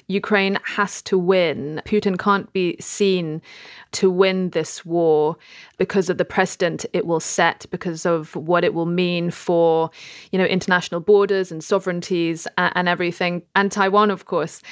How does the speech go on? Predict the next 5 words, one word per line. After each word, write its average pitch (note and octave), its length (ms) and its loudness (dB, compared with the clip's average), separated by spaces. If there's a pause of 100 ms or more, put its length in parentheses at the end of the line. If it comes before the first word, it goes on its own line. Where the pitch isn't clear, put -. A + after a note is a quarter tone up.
(260)
If C#4 220 4
Putin C#4+ 640 2 (240)
does A3+ 420 4 (360)
win, G#3+ 680 4
if G#3 460 2